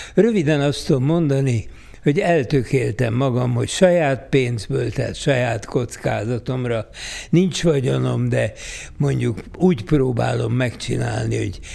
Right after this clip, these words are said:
mindent, amit lehet, magam csináljak, amit meg nem, baráti körből toboroztam,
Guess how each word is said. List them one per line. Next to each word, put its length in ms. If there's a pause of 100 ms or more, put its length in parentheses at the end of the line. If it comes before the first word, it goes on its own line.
(140)
mindent, 500
amit 320
lehet, 360
magam 400
csináljak, 720 (200)
amit 320
meg 200
nem, 320 (340)
baráti 600
körből 680 (420)
toboroztam, 1000